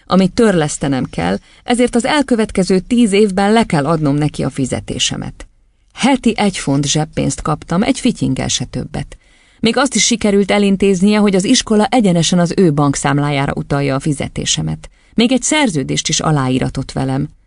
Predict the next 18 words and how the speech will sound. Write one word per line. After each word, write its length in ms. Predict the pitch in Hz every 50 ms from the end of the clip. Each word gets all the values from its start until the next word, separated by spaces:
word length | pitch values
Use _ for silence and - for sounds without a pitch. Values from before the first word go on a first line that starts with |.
| _ _ _ _ _ _ _ _ _ _
Nem 320 | - - 311 247 196 156 156
kellett 320 | - 151 135 147 165 160
volna 340 | 175 175 175 175 175 165 165
aláírnia, 800 | 165 165 156 151 151 196 175 180 175 180 180 175 175 185 185 - _ _ _
jegyezte 420 | - 127 123 120 135 - - - 139
meg 160 | 139 139 139
Matilda. 520 | 139 135 143 - - 147 147 147 151 147 - _ _ _ _ -
A 80 | - -
fizetésével 800 | - 339 254 185 175 170 - 165 165 - - 180 175 185 185
megválthatta 680 | 196 202 190 165 143 143 135 127 - 151 - - - 156
volna 300 | 160 165 151 151 151 143
a 60 | 143
szabadságát. 1040 | - - - 139 - - 120 - - - - - 127 - - 135 151 156 - - - _ _ _ _ _ _ _ _ _ _
Tudom, 380 | - 277 320 311 277 269 262 247
tudom, 420 | 240 - 208 190 180 170 165 175 165 - _ _ _ _ _ _
bólintott 500 | - 147 143 143 139 139 139 139 156 156
szomorúan 460 | - - 151 151 147 143 147 143 143 139
cukorkisasszony, 920 | - 156 156 165 156 147 - - - - 151 143 - - - 160 165